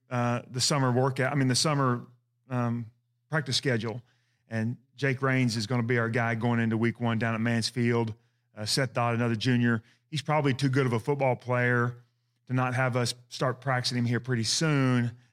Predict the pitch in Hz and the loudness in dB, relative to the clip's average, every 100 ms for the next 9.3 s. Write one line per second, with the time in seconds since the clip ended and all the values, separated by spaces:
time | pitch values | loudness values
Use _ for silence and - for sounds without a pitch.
0 | _ 117 123 120 - 127 120 117 123 120 | _ -2 0 0 -2 -2 -2 -2 0 0
1 | 120 117 110 107 139 120 110 123 110 127 | 2 0 0 -2 -2 -2 -2 -2 0 0
2 | 131 127 120 113 139 120 110 107 113 120 | 0 0 0 0 -2 -2 -2 -2 -4 -6
3 | 117 - 120 113 110 107 107 123 - 113 | -12 -6 -4 -2 -2 -4 -6 -12 -8 -10
4 | 107 _ _ _ - 120 175 147 143 120 | -10 _ _ _ -6 0 2 4 2 2
5 | 123 135 135 131 127 110 143 135 135 127 | 2 2 2 2 0 2 2 0 0 0
6 | 123 123 107 139 131 117 120 110 147 131 | 0 0 0 0 0 -2 -4 -2 0 0
7 | 135 139 127 117 113 123 120 117 113 117 | 0 0 0 0 0 0 2 2 2 0
8 | 120 120 - 123 117 117 117 113 107 113 | 0 -2 -4 -6 -4 -2 -2 -4 -6 -4
9 | - 120 | -2 -2